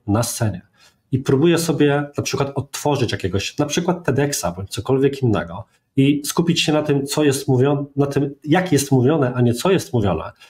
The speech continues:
to bardzo często widzę, nie pamiętam tej ładnej nazwy, ale te wszystkie efekty dźwiękowe typu y, e. Widzę osoby, które nie patrzą na publikę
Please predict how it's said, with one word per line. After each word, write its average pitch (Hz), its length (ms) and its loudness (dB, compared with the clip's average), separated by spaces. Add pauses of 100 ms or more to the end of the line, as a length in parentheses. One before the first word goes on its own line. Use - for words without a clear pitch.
(140)
to 113 80 -2
bardzo 165 260 2
często 143 360 0
widzę, 135 220 2
nie 127 80 4
pamiętam 127 400 0
tej 113 140 0
ładnej 117 340 2
nazwy, 120 460 0
ale 117 300 0
te 120 80 -2
wszystkie - 360 -4
efekty 143 360 -2
dźwiękowe 117 380 0
typu - 280 -6 (120)
y, 127 380 2 (140)
e. 98 300 0 (560)
Widzę 131 220 2
osoby, 131 340 0
które 127 400 0 (240)
nie 139 160 4
patrzą 131 420 0
na 123 100 4
publikę 110 520 0